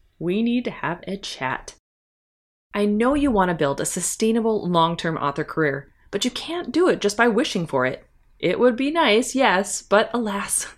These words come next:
you gotta do the work. By that I mean you need to reframe the way you look at your author business so that you can write and publish more frequently. With Rapid Release Roadmap, my signature online course,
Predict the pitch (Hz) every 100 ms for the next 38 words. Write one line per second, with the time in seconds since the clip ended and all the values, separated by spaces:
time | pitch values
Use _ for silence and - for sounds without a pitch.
0 | _ - 185 190 220 240 196 185 185 233
1 | 147 - _ _ _ _ _ 185 185 175
2 | 254 311 208 165 156 175 247 240 180 147
3 | 170 254 294 175 156 151 156 170 196 262
4 | 320 320 254 254 262 - - 160 - 170
5 | 156 151 139 139 - - 214 - 233 233
6 | 202 202 247 247 - 220 262 285 233 208
7 | 208 180 160 180 175 175 - 123 127 _
8 | _ _ _ _ _ _ 196 208 196 294
9 | 294 294 302 220 165 147 147 - _ -
10 | 160 - - 175 214 240 - 165 170 226
11 | 240 160 143 139